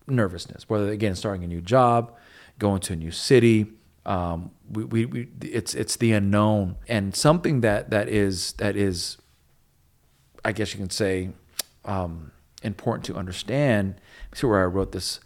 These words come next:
Uh, I, I wrote something here a moment ago that, that both optimism and anxiety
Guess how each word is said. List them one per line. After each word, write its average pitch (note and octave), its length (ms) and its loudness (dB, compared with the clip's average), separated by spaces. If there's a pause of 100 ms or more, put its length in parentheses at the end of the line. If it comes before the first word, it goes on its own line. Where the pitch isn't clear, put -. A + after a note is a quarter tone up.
(320)
Uh, - 280 -6
I, - 100 -2
I A2+ 160 0
wrote A2+ 220 4
something A#2+ 260 2
here A2+ 120 4
a G#2 40 4
moment G#2+ 320 4
ago F#2+ 420 0 (120)
that, A2+ 600 4
that G#2 420 -2 (260)
both B2+ 400 8
optimism A2+ 840 0
and G#2+ 160 0
anxiety G2+ 720 0